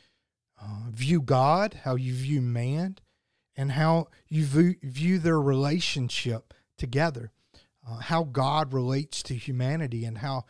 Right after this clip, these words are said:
humanity is to relate to God. So it's one of those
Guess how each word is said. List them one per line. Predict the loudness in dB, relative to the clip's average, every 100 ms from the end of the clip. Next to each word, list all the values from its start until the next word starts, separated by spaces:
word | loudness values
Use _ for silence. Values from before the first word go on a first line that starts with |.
| _ _
humanity | -4 0 2 2 0 -2 -2
is | -4 -4
to | -4 -2
relate | -2 0 -2 -4 -4
to | 0 0 -2 _ _ _ _ _
God. | -14 -12 -10 -6
So | -6 -4
it's | -8
one | -8 -6
of | -4
those | -4 -4